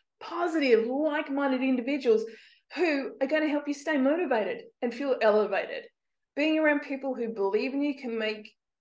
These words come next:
all of the difference in helping you develop the strength to move forward. So number four, listen, this is crucial. This is critical. Number four is to take care of yourself,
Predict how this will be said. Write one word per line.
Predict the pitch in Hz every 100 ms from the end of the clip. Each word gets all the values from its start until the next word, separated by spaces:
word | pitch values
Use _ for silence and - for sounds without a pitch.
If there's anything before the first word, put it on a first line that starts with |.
| _
all | 254 269 285
of | 294 240
the |
difference | 220 220 220 185 190 -
in | 226
helping | 240 247 240
you | 226 208
develop | 220 214 214 214
the | -
strength | - - - 349 240 233 - -
to | 240
move | 214 196 190
forward. | - 185 175 - - _ _ _ _ _ _ _ _
So | - 277
number | 311 277
four, | 240 208 - - - _ _ _ _ _ _ _ _ _ _ -
listen, | 196 - - - - _ -
this | 233 220
is | 240 233 - - -
crucial. | - 254 262 254 240 175 214
This | 233 269
is | 262
critical. | - - 269 269 262 254 190 -
Number | 214 262 320
four | - 370 320 302 302 - - -
is | 269 294
to | 311
take | 320 320 -
care | - 294 349 349
of |
yourself, | 233 214 - - - -